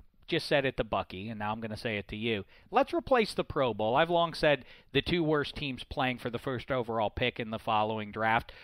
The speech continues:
would be, uh, would be fun. I, instead, I, how about I just cook up dumb scenarios and you plug the pieces in, then we put N F L players out to see how this one goes. This is similar to something you did a couple of years ago now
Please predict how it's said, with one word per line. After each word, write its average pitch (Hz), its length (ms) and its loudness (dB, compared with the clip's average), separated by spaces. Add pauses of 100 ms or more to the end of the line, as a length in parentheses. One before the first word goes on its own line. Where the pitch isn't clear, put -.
(160)
would 120 140 -4
be, 117 240 4
uh, 107 180 4
would 110 140 -8
be 113 120 -4
fun. 117 300 0 (500)
I, 214 120 6
instead, 262 420 2 (100)
I, 214 140 6
how - 140 4
about 320 160 2
I 294 100 4
just 226 220 0
cook - 240 2
up 139 180 2
dumb 147 220 2
scenarios 107 920 -2
and 120 180 -6
you 135 120 -4
plug 131 320 -2
the 117 80 -4
pieces 120 360 -6
in, 110 140 -6
then 113 120 -4
we 120 100 -2
put 127 260 -2
N 123 140 -2
F 110 100 -4
L 110 100 0
players 110 360 -4
out 107 240 -2 (260)
to 131 80 -4
see 143 220 -2
how 117 160 6
this 113 200 -2
one 110 160 -8
goes. 113 280 2 (220)
This 254 180 2
is 262 80 2
similar 160 640 4 (240)
to 170 100 0
something 165 380 2
you 170 180 -2
did 160 180 4
a 131 60 2
couple - 320 0
of 139 60 0
years 151 280 0
ago 120 240 0
now 113 280 2